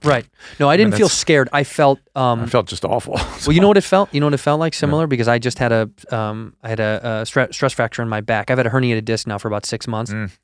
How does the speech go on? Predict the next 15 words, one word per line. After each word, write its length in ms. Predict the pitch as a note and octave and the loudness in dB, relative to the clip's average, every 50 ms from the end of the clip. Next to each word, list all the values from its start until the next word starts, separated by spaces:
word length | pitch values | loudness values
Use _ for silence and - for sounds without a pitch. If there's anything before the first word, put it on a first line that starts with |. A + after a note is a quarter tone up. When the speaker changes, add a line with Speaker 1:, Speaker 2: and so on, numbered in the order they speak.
| _ - | _ -4
Speaker 1:
but 100 | C3+ D3 | 0 0
I'm 120 | D3 C3+ | 0 0
better 320 | - - D3+ C#3+ A#2+ A#2 | 0 0 0 2 0 0
'cause 100 | - B2 | -2 -2
I'm 160 | A#2+ A2+ A2 - _ - | -2 -2 -2 -6 _ -14
P 140 | - A2 | -14 -12
T 380 | A2+ - - F3+ F3 E3+ E3 C#3+ | -8 -4 0 0 2 2 2 2
and 100 | A#2 A2 | 0 0
I'm 160 | G#2+ G#2+ A#2 | -2 -4 0
yoga 280 | C#3 D#3+ D#3+ D#3+ D#3 D#3 | 2 4 4 4 4 2
and 180 | C#3+ B2+ A#2+ - - - - - - - - - _ _ _ _ _ _ _ - C3+ | 2 0 -2 -6 -12 -20 -20 -20 -20 -20 -20 -20 _ _ _ _ _ _ _ -2 0
but 80 | C3+ | 0
it 80 | C3+ C3 | 0 0
feels 380 | - - D#3+ E3+ F3+ F#3 F3 | -2 0 2 2 4 4 2
the 80 | - D#3+ | 0 -2